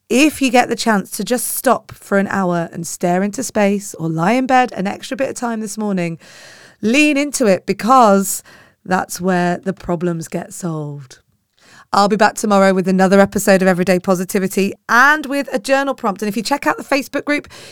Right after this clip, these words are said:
you can find out how you can get on board the Everyday Positivity journal journey that I'll be launching on April the first. If you've been on the wait list, you've had all the emails, you've had all the information,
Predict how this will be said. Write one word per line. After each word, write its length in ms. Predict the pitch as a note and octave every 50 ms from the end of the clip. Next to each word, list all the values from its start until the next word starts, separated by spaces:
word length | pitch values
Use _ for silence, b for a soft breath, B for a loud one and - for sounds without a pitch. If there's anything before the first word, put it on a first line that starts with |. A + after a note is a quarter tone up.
| B B
you 100 | B3 G#3+
can 160 | C4+ B3 A#3
find 260 | - B3+ B3+ C4 B3+
out 160 | B3+ A#3+ -
how 100 | G#3+ A#3
you 200 | A3+ G3+ G#3+ B3
can 160 | - - B3
get 160 | A3+ A#3+ A3+ -
on 220 | A#3 A#3+ A3+ G3+
board 400 | A3+ A3+ A3 G#3+ A3 G3+ - -
the 160 | G3+ G3+ -
Everyday 320 | G#3 A3 A#3 C4+ A#3 A3+ A3+
Positivity 640 | - A3+ G3+ G#3 G3+ - A3 G3 G3+ - G#3 G3
journal 500 | - - - A3 A3+ B3 C4+ C4+ B3+ A#3+
journey 480 | G3+ - G3+ F#3 F3 E3+ E3+ E3 E3+ D#3+ B B B B B -
that 100 | - A#2+
I'll 80 | F#3
be 100 | - F#3+
launching 460 | F3 F3+ F#3 F#3 - - F#3 F3+ F3
on 240 | - - F3+ F3 - - _ -
April 460 | G3+ G#3 G3+ - - G3+ G3 F#3+ -
the 100 | - E3+
first. 680 | - - - F#3 E3+ D#3+ D3+ E3 - - - - - B B B B B B B B B B B B _ _ -
If 100 | - -
you've 140 | G#3 D#3 -
been 120 | A#3 A#3+
on 100 | A#3+ A3+
the 60 | A3
wait 220 | G#3+ G#3 G#3 G3 G3
list, 220 | G3 G3 - -
you've 80 | F#3 E3+
had 280 | F3 G3+ A3+ A#3 A3+
all 140 | A#3 G#3+ G3+
the 240 | F#3+ G3 F3+ F#3 F#3
emails, 320 | F#3 F3 F3 F3+ E3+ -
you've 100 | F3+ E3
had 200 | F#3 G#3 A3+ A3+
all 80 | A3+ G#3+
the 120 | G3+ F#3+
information, 600 | F3+ F3 - F3 E3+ E3+ E3+ - - F3 E3+ E3+